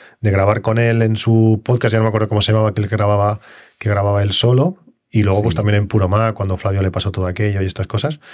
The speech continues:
Speaker 1: No sé, un tío que, que cae súper bien, que
Speaker 2: Sí,
Speaker 1: hace tiempo
Speaker 2: porque
Speaker 1: que no escucho.
Speaker 2: grabasteis, Emilio, y tú, creo,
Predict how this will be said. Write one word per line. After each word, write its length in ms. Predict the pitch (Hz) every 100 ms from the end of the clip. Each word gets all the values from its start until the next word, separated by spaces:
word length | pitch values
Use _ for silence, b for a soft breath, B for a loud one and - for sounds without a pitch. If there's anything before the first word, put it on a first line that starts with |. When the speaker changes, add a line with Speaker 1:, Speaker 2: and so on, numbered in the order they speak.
| B B -
Speaker 1:
No 60 |
sé, 140 | - 87
un 100 | 90
tío 160 | 101
que, 380 | 101 101 95 92 92
que 140 | 95
cae 140 | 92
súper 260 | 90 92 92
bien, 240 | 87 90 85 _ _ _ _ _ -
que 60 |
Speaker 2:
Sí, 40 | -
Speaker 1:
hace 120 | -
tiempo 220 | 104 98
Speaker 2:
porque 100 | 98
Speaker 1:
que 40 |
no 140 | 92 92
escucho. 220 | 110 -
Speaker 2:
grabasteis, 460 | 156 160 - - -
Emilio, 400 | 90 95 110 147
y 120 | 101
tú, 180 | 73 123
creo, 480 | - 80 95 82 80